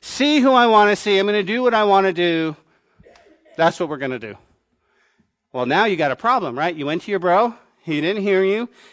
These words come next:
He says, "Now, here's what I gotta do. I gotta take two or three." Now listen, you don't take two or three of your gang who are gonna gang up on him. Right? That's not what the scripture's saying.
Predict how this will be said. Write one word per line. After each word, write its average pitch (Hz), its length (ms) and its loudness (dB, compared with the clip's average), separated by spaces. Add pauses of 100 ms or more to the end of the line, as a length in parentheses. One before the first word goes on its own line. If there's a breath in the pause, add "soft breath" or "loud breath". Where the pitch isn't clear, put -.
He 175 120 -4
says, 165 220 -2
"Now, 170 340 0
here's 175 220 -4
what 202 100 -4
I 185 80 0
gotta 185 200 -2
do. 185 180 -4
I 143 120 -2
gotta 170 220 -2
take 156 260 -8
two 214 460 -10
or 185 220 -2
three." 190 540 -6 (280 soft breath)
Now 165 140 -2
listen, 175 400 -2 (320 soft breath)
you 180 180 -2
don't 214 400 4
take 214 260 -2
two 240 160 -6
or 208 100 0
three 208 460 -4
of 180 200 0
your 175 360 2 (360 loud breath)
gang 208 840 2
who 202 160 0
are 180 80 0
gonna 185 200 0
gang 196 380 2
up 202 180 2
on 208 180 4
him. 226 440 -2 (1080)
Right? 190 400 2
That's 180 260 0
not 214 220 0
what 214 80 -4
the 202 100 -8
scripture's 202 440 -6
saying. 202 420 -2